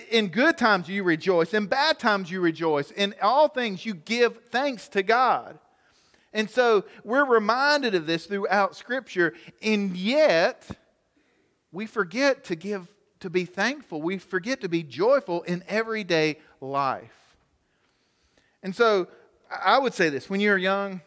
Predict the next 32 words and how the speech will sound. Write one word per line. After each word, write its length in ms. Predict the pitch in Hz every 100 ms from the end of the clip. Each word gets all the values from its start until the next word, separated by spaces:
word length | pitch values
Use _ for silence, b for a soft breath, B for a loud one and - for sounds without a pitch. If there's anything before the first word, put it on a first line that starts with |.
| _ _ _ _ _ _ _ _ -
uh, 260 | 147 147 139
I, 220 | 147 160
I 40 | 180
can 100 | 175
say 140 | 170
this 160 | 151 143
for 80 | 143
myself, 360 | 127 - 127
I 60 | 143
can't 180 | - 123
say 120 | 127
it 80 | 113
for 80 | 117
everybody, 320 | 110 123 123 b b b b _
I, 120 | 165 -
I 40 |
think 300 | 175 202 185
you 100 | 180
don't 380 | 151 175 185 196
understand 500 | 156 139 - 160 156
how 160 | 139 117
blessed 460 | 123 143 147 - _
you 160 | 117 120
really 360 | 135 123 120 - -
are. 300 | 101 78 - _ _ _ _ _
Amen? 320 | 120 127 151 156 _ _ _ _ _ _ _ _ _ _ _ _ _ _ _ -
I 60 |
think 220 | 151 262 277
you 60 |
don't 180 | 262 247
understand 520 | 208 180 - 254 302
it. 240 | 185 98